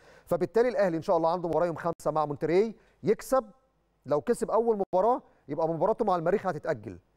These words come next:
لو الأهلي كسب مباراة مونتريي المكسيكي يوم خمسة فبراير، مباراة مع الأهلي والمريخ السوداني هتتأجل، بس ممكن بقى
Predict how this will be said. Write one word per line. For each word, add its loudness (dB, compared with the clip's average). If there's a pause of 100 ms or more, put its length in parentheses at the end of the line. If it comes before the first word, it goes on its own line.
(200)
لو 0
الأهلي 2
كسب -2
مباراة 2
مونتريي 0
المكسيكي -4
يوم 0
خمسة -2
فبراير، 0 (360)
مباراة 0
مع 0
الأهلي 0
والمريخ -2
السوداني 2
هتتأجل، -2 (300)
بس -2
ممكن 0
بقى 0